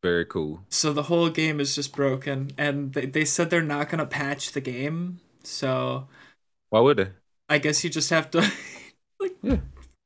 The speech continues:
Speaker 2: I don't, I,
Speaker 1: Yeah.
Speaker 2: I can't even comprehend this. I gotta do this after the show today, and I don't know what I'm gonna do.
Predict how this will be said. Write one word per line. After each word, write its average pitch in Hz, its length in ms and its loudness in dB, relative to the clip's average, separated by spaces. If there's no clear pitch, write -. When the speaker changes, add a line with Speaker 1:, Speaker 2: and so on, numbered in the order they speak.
Speaker 2:
I 185 160 4
don't, 180 240 4
I, 180 140 6
Speaker 1:
Yeah. 123 220 4
Speaker 2:
I 196 80 4
can't 226 160 4
even 190 140 4
comprehend 151 600 2
this. 143 560 -2
I 165 100 4
gotta 175 180 8
do 160 180 4
this 160 200 2
after 151 280 2
the 135 100 0
show 151 300 2
today, 135 260 0
and 139 100 0
I 156 80 0
don't 156 140 0
know 143 100 -2
what 143 120 2
I'm 151 120 0
gonna 123 180 -4
do. 135 360 0